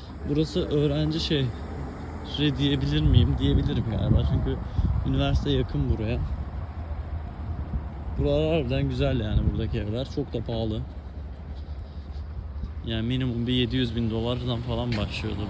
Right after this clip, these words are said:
buradaki en kötü ev. İşte burası çok pahalı yani.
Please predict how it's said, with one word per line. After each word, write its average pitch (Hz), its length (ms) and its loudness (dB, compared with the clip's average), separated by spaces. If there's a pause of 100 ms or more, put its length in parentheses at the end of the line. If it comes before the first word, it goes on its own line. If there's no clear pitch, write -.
buradaki 107 280 -4
en 110 140 -2
kötü 104 260 -2
ev. 107 140 0 (1400)
İşte 180 200 0
burası 208 540 4
çok - 280 -4
pahalı 185 380 4
yani. 123 380 4